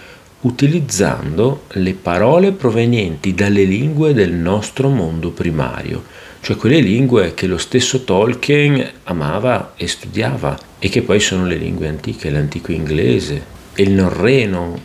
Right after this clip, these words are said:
le lingue germaniche. Insomma, anche nei nomi Tolkien è riuscito a rispettare questo suo principio di base.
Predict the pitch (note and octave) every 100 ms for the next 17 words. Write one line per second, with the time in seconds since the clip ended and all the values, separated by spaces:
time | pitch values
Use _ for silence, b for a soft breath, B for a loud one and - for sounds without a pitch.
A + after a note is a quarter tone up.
0 | - G2+ F#2 G2 G#2+ G2+ F#2+ F#2 F2 F#2+
1 | A2+ G2+ F#2 - D#2+ D#2+ B B B B
2 | - F2+ F2 - C3+ A2 G2 E2+ - -
3 | B2 D#3 E3+ - A#2 G#2+ G2 F2+ F2+ G#2+
4 | A#2+ C#3 C#3+ - - C3+ G2 E2+ - A2
5 | B2+ - G2+ G#2+ A#2 - D3 D3 C#3+ G#2
6 | G#2 G#2 - G#2+ - F2 F2 - F#2 F#2
7 | - F#2 - G2 F#2 G#2 A2 G2 - C#3
8 | - A2+ G2 F2+ C#2+ - - -